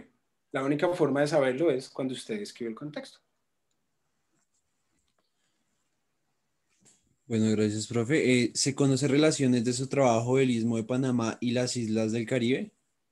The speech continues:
Speaker 1: Muy buena pregunta. Sí, están, están, sí, cuando hablábamos del, del primate de Panamá cibus,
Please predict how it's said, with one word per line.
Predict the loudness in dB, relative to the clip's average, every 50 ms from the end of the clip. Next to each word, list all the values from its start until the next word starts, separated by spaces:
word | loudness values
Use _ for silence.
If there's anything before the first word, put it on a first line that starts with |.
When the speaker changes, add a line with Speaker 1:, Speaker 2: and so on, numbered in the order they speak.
| _ _ _ _ _ _ _ _ _ _ _ _ _ _ -20 -20 -20 -20 -20 _ _ _ _ _ _ -6
Speaker 1:
Muy | -2 -2 0 0 2 2 4
buena | 4 4 4 4 2 2
pregunta. | 4 4 4 4 2 -2 -4 -4 -8 -8
Sí, | -8 -10 -12
están, | -12 -10 -8 -8 -8 -8 -8 -10
están, | -8 -4 -2 -2 -2 -2 -6 -8 -10 _ _ _ -20 -20 -20 _ _ _ _
sí, | -8 -2 -2 0 2
cuando | 2 4 6 6
hablábamos | 8 8 8 6 8 6 6 6 6
del, | 6 6 6 6 4 2
del | 0 0 0
primate | 0 -2 0 0 0 0 -2 -4 -4 -4 0
de | 0 2 2 0 0
Panamá | -2 -4 -4 -4 -4 -4 -6 -8
cibus, | -8 -8 -8 -6 -6 -8 -10 -14 -20 _